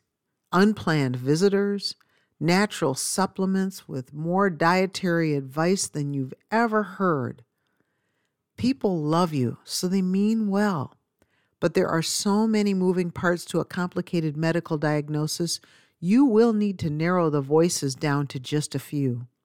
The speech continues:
Here's a suggested statement that we used. "Thank you for your advice. We will consider it." And we meant it. We considered it, and then we walked in the direction that we believed God wanted us to go.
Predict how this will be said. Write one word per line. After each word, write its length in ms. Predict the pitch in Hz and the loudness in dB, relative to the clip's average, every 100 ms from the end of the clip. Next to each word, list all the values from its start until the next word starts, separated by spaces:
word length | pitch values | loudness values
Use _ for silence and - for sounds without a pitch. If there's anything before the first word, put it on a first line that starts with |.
| _ _ _ _ _ _ | _ _ _ _ _ _
Here's 280 | - 339 339 | 2 2 4
a 80 | 262 | 2
suggested 760 | - 151 - 156 156 - 127 120 | 0 -2 2 2 2 -4 -8 -6
statement 560 | - 165 160 156 143 | -2 0 0 -2 -4
that 200 | 127 - | -4 -4
we 140 | 160 220 | -2 0
used. 540 | 175 123 131 - - - _ _ _ _ - | 2 0 -2 -8 -12 -20 _ _ _ _ 0
"Thank 240 | 185 185 | 2 2
you 60 | 190 | -2
for 220 | - 170 | -2 0
your 220 | 151 147 | 0 0
advice. 560 | 131 131 139 131 - - - | -2 0 0 0 -4 -12 -2
We 180 | 190 233 | 0 2
will 180 | 233 | 0
consider 640 | 226 170 143 - 160 131 117 | -2 -4 -4 0 2 2 -2
it." 120 | 110 _ _ _ _ _ _ _ _ _ - | -6 _ _ _ _ _ _ _ _ _ -2
And 120 | 180 | 2
we 120 | 214 | 4
meant 320 | 262 311 277 135 | 4 2 2 -2
it. 200 | 110 _ _ _ _ _ _ - | -4 _ _ _ _ _ _ -2
We 100 | 151 | 0
considered 560 | 165 139 - 156 175 | 2 2 4 4 4
it, 180 | 220 226 147 | 0 0 -4
and 180 | 143 | -4
then 160 | 143 135 | -2 -2
we 120 | 131 | -4
walked 400 | 131 143 165 - | 0 0 0 -2
in 100 | 190 | -4
the 80 | 180 | -4
direction 540 | 165 160 165 - 180 | -2 -2 -2 -4 -4
that 160 | 151 - | -4 -2
we 120 | 165 | -2
believed 440 | 214 202 190 185 - | 0 2 0 -2 -2
God 200 | 156 160 | -2 0
wanted 320 | 156 156 151 | -2 -4 -4
us 160 | 151 - | -4 -6
to 120 | 147 | -6
go. 340 | 143 123 131 | -4 -6 -8